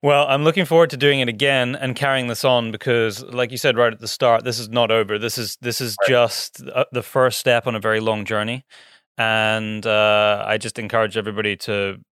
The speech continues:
Speaker 1: go and get yourself a copy of Volume nine. And, uh, if there's gonna be a story that you read first,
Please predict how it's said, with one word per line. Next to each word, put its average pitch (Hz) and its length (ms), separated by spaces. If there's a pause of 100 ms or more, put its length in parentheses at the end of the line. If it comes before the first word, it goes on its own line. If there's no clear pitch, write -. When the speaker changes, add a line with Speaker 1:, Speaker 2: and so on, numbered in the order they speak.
(240)
Speaker 1:
go 113 160
and 110 160
get 110 120
yourself 107 280
a 98 40
copy 107 280
of 95 80
Volume 95 320
nine. 95 380 (400)
And, 101 480
uh, 98 360
if 104 120
there's 107 160
gonna 104 180
be 101 80
a 95 40
story 107 300
that 101 80
you 98 80
read 98 160
first, 107 560